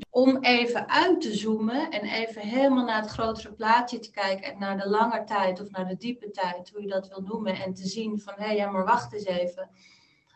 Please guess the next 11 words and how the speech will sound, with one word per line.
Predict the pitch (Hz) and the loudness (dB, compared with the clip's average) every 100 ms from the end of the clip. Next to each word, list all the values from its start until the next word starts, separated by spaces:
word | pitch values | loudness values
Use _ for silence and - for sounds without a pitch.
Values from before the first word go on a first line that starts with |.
| _ | _
Waar | - 220 | 4 6
doen | 240 320 | 8 8
we | 311 | 8
het | - | 6
eigenlijk | 185 190 - 196 | 4 2 -2 -8
voor? | - 208 185 | -8 0 0
Wat | 180 208 | 2 0
laten | 214 220 220 214 | 4 4 2 -2
we | |
eigenlijk | - 196 196 - 190 185 | -2 -2 -2 -4 -6 -6
na? | 196 220 190 175 | 4 6 6 2